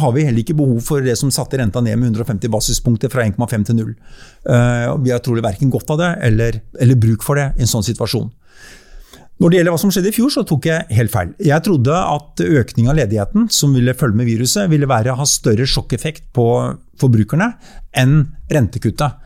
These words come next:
som ikke var så voldsomt stort for at renta var så lav i utgangspunktet. Men det vi har sett er at husholdninger i mange land, også i land hvor ikke rentene kom så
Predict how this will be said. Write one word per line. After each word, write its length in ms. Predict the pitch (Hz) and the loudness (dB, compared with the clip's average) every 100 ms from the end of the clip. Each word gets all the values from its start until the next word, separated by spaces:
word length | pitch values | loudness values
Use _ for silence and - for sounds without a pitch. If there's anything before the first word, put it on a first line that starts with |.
| - | -2
som 140 | 170 | 0
ikke 160 | 131 143 | 2 0
var 140 | 160 - | 0 0
så 300 | - 110 120 - - - | 2 2 0 -4 -14 -4
voldsomt 560 | 120 113 120 - 117 110 | 2 4 2 0 -2 0
stort 300 | 117 - - | -2 -4 -2
for 100 | 123 | 0
at 120 | 123 | 0
renta 180 | 107 113 | 0 -2
var 80 | 107 | -2
så 80 | 120 | -2
lav 100 | 113 | 0
i 60 | 117 | 0
utgangspunktet. 560 | 104 101 110 98 143 - - - - - - | -2 -2 -2 0 -4 -4 -16 -20 -20 -6 2
Men 100 | 135 | 4
det 80 | 135 | 4
vi 60 | |
har 80 | 170 | 2
sett 260 | - 254 170 | 0 -2 0
er 160 | 131 | 0
at 160 | 165 - | 2 0
husholdninger 560 | 180 - 110 110 139 | 0 0 2 4 4
i 80 | 156 | 4
mange 240 | 160 147 170 | 2 2 2
land, 220 | 170 214 | 2 2
også 220 | 117 220 | 0 0
i 80 | 240 | 2
land 240 | 139 147 151 | 2 4 2
hvor 80 | |
ikke 220 | 147 147 156 | 0 -2 0
rentene 340 | 113 - 143 | 0 0 -4
kom 220 | - 127 | 0 0
så 80 | - | 2